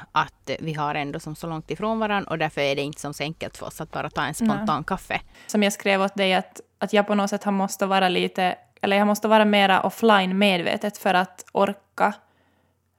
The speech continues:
Speaker 2: med barnens bråk. Och det tänker jag också sådär, det drar ju in oss bra på dagens avsnitt med tema med, för, just med vänskap, för att jag tycker att det har varit utmanande i vissa perioder av mitt föräldraskap, och speciellt nu,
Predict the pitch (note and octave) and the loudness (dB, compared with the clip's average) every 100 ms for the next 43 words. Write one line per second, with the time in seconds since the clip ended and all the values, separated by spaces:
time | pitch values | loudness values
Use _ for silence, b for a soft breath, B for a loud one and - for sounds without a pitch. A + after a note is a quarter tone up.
0 | _ G#3+ G3 F#3 F3+ F#3 - F#3 F#3 F3+ | _ -2 2 2 2 0 -4 0 0 0
1 | F3 G3 F#3+ G3 A3 C4+ - - b b | -2 -6 -4 0 0 0 -4 -16 b b
2 | b b G#3 A3+ A#3+ A3 G#3+ G#3+ G#3+ G3+ | b b 2 4 6 6 4 2 -2 0
3 | F#3+ F#3+ G3 G#3 G3+ G3+ G3+ - F#3+ F#3 | 2 0 0 2 4 2 -2 -2 0 0
4 | F#3+ F#3 F#3 G3 F#3 F#3 F#3+ F#3+ F#3 G3 | 0 -2 0 0 0 -2 0 0 0 -4
5 | F#3+ G3+ G3+ F#3 F3+ F3+ F3 - - G#3 | -8 -6 -2 -2 -2 -4 -4 -6 -10 -6
6 | F#3+ G3 G3 F#3+ A#3 A3 - G3+ A3 G3+ | -4 -4 0 4 6 6 4 2 2 2
7 | F#3 G3 B B B - A3 G3+ F#3+ G3 | 0 0 B B B -2 0 0 0 2
8 | G3+ G3 - C4+ B3+ A3 F#3+ F3+ F3+ F#3 | 2 2 2 0 0 0 0 0 -2 -2
9 | - - G3 F#3 - _ _ _ - G#3+ | -2 -4 -4 -4 -8 _ _ _ -4 -4
10 | - G#3+ G3+ G3 G3+ G3 - F#3 F3 E3+ | -4 -4 -2 -2 -2 -2 -2 0 0 -2
11 | - _ _ G3+ - G#3+ A#3+ A3+ G3 G#3 | -8 _ _ -10 -4 0 0 0 0 0
12 | - G#3 F#3+ G3 G3 A#3 C4 C4 | -4 -6 -2 -4 2 2 2 0